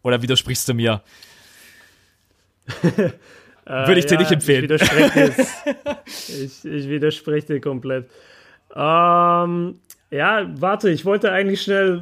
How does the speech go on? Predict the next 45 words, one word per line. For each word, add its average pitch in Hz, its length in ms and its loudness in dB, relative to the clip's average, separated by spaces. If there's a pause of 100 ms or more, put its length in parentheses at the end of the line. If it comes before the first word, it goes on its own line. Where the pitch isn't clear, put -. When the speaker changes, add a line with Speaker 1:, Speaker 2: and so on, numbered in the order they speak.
Speaker 2:
du 165 220 -6
musst 214 260 -2
noch 190 160 2
schnell 196 280 0
was 180 120 4
erzählen, 175 400 2
weil 139 120 4
ich 135 100 -4
wollte 170 420 2
d-, 139 240 -8
seine 160 300 0
Stats 185 420 -2
aus 147 160 0
dem 139 160 0
letzten 135 480 -4
Ding, 135 380 0 (260)
äh, 139 180 2
aus 139 220 2
dem 147 160 0
Game 151 240 2
seven 151 400 0
wollte 139 220 -2
ich 127 60 -12
mal 139 180 0
raussuchen. 143 640 0
Speaker 1:
Ah, 156 40 2
ja. 165 320 0 (180)
Speaker 2:
Um 139 220 -2
das 147 220 -2
eben 143 480 0 (440)
genau 143 500 2
dann 143 240 0
einmal 143 400 2
auch 147 160 -2
sagen 151 480 0
zu - 160 -8
können. 156 420 0
Also 135 180 0
ich 127 140 -6
bin 151 140 2
aber 143 180 2
jetzt 143 220 0
auch 139 140 -2
schon 135 240 -2
hier. 180 600 2